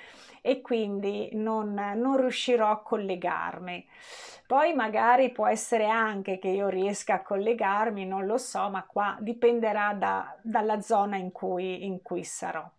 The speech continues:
Per cui, mm, nel frattempo, fino a che non ci vediamo, mi raccomando, vi ricordo che avete sempre le registrazioni delle precedenti meditazioni, per cui se avete voglia di farle potete, potete farle.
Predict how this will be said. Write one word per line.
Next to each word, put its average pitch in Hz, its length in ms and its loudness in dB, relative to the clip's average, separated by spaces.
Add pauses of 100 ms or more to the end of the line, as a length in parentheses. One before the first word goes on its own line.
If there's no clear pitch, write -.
(600)
Per 269 260 8
cui, 240 840 4
mm, 190 560 -8 (400)
nel 226 260 0
frattempo, 277 880 4
fino 190 320 -6
a 180 160 -4
che 208 280 0
non 190 460 -2
ci - 200 -6
vediamo, 240 480 0
mi 190 120 -4
raccomando, 185 800 -4
vi 214 160 -4
ricordo 196 640 -2
che 185 120 -10
avete 180 280 -8
sempre 240 600 0
le 180 140 -2
registrazioni 185 1080 -2
delle 170 260 -6
precedenti 190 880 -6
meditazioni, 196 800 -6
per 175 180 -10
cui 190 160 -6
se - 160 -10
avete 170 300 -10
voglia 170 320 -8
di 233 100 -8
farle 180 500 -8
potete, 165 760 -10
potete 175 420 -10
farle. 175 580 -12